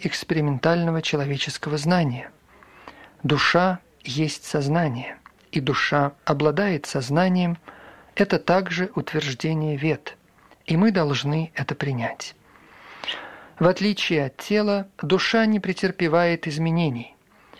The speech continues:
Будучи вечно неизменной, душа остаётся бесконечно малой по сравнению с бесконечной высшей душой.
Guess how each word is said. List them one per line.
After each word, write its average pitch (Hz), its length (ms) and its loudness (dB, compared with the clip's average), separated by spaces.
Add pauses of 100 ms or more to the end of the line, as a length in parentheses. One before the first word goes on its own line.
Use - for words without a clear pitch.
(280)
Будучи 156 680 0
вечно 151 360 -2
неизменной, 165 840 0 (460)
душа 160 400 4
остаётся 190 560 2
бесконечно 160 720 0
малой 185 500 2 (280)
по 160 80 2
сравнению 180 580 4
с - 80 -8
бесконечной 156 840 0
высшей 151 440 0
душой. 139 480 -4